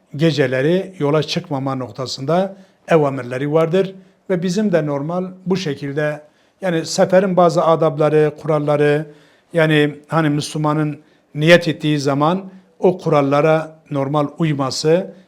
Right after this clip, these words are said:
İslam bize bunları peygamber vasıtasıyla sahabe-i kiramlar bize anlatmıştır.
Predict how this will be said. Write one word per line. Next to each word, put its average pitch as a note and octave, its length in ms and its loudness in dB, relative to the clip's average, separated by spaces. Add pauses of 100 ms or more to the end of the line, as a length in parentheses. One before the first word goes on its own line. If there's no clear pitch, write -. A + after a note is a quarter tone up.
(160)
İslam D#3 400 -2
bize C3+ 280 -4
bunları C#3 520 -4 (260)
peygamber D3 440 -4
vasıtasıyla C#3+ 800 -4 (320)
sahabe-i C#3 500 -2
kiramlar D3 920 -6
bize C3 200 -8
anlatmıştır. C#3 760 -8